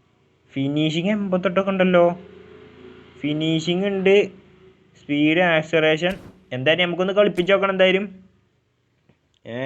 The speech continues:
അവിടെ കിടക്കട്ടെ ഏതായാലും. അപ്പം എന്തായാലും നമ്മളെ നെക്സ്റ്റ് പാക്ക്. എടാ ഇതിലിപ്പോൾ ആരല്ലേ? ഏ, ഇതിലിപ്പം കുഴപ്പമില്ല തോന്നുന്നു. മച്ചാന് കുഴപ്പമില്ല, ഡിസ്ട്രോയറാണ്. നയൻറ്റി വൺ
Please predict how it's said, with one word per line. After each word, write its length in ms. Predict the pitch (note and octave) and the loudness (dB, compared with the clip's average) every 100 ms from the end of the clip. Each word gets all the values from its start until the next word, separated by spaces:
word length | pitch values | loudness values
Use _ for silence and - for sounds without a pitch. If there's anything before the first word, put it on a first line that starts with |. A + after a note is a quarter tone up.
| A#2 - | -10 -10
അവിടെ 180 | A#2 C3 | -4 0
കിടക്കട്ടെ 340 | D3+ D3 C#3 | 0 0 2
ഏതായാലും. 280 | C#3+ C#3+ D3 | 4 4 2
അപ്പം 140 | D#3 | 0
എന്തായാലും 260 | E3+ F3 F3+ | 2 2 2
നമ്മളെ 240 | F3 F#3 - - D#3 | 2 2 2 -2 -4
നെക്സ്റ്റ് 440 | E3+ E3 - A3 | -2 -4 -2 4
പാക്ക്. 380 | G3+ D#3+ - A#2+ - _ _ _ _ _ _ - | 6 4 0 -10 -10 _ _ _ _ _ _ -8
എടാ 140 | B2 C#3 | -2 0
ഇതിലിപ്പോൾ 580 | D3 D3 F#3 F#3 F#3 D#3 C3+ | -2 -2 -2 0 0 0 -2
ആരല്ലേ? 680 | B2 B2+ B2 A2 G2+ F#2+ F2+ - _ _ _ _ _ _ _ _ - | 0 0 0 -4 -4 -6 -8 -14 _ _ _ _ _ _ _ _ -10
ഏ, 160 | C#3+ D#3 F#3 G#3+ _ _ _ _ _ _ _ _ _ | -4 -2 -2 -6 _ _ _ _ _ _ _ _ _
ഇതിലിപ്പം 680 | C#3+ D#3+ F#3+ G3 F3 F#3 B3+ | -6 -2 -2 -2 -2 0 2
കുഴപ്പമില്ല 420 | A#3 E3 - B2+ | 4 4 2 0
തോന്നുന്നു. 260 | B2 A#2 A#2+ | 0 -2 -6
മച്ചാന് 680 | C#3+ D3+ _ _ - G#3+ A#3+ | -6 -10 _ _ -2 -2 0
കുഴപ്പമില്ല, 460 | A#3 D#3+ - B2 B2 | 0 0 0 0 0
ഡിസ്ട്രോയറാണ്. 880 | C#3+ C#3+ - - E3+ F3+ F3 A2+ F2 - _ _ _ _ _ _ _ _ _ _ _ - | -2 -4 -8 2 4 6 4 -2 -10 -20 _ _ _ _ _ _ _ _ _ _ _ -10
നയൻറ്റി 420 | C3+ D3+ E3 E3 G3 | -2 0 0 2 2
വൺ 160 | G3 | 2